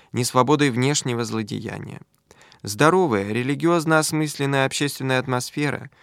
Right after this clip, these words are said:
всегда выдвинет против злопыхательства меры психического понуждения, побуждающие злопыхателя к внутреннему самопонуждению и ставящие его на путь исцеления. А против злодеяния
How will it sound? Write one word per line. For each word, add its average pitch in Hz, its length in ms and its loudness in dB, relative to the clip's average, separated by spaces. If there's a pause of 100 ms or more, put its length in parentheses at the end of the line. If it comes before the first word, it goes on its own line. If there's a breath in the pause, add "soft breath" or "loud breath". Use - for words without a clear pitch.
(300 soft breath)
всегда 139 600 2
выдвинет 147 580 -2 (160)
против 139 460 -2
злопыхательства 120 1000 -2
меры 143 320 0
психического 139 640 -4
понуждения, 113 800 -6 (440 loud breath)
побуждающие 151 800 2
злопыхателя 139 720 0
к - 100 -20
внутреннему 127 760 -4
самопонуждению 127 1080 0 (540 soft breath)
и 120 80 -6
ставящие 170 560 2
его 139 280 0
на 139 120 2
путь 147 300 -2
исцеления. - 800 -6 (640)
А 123 120 4
против 151 340 0
злодеяния 143 760 0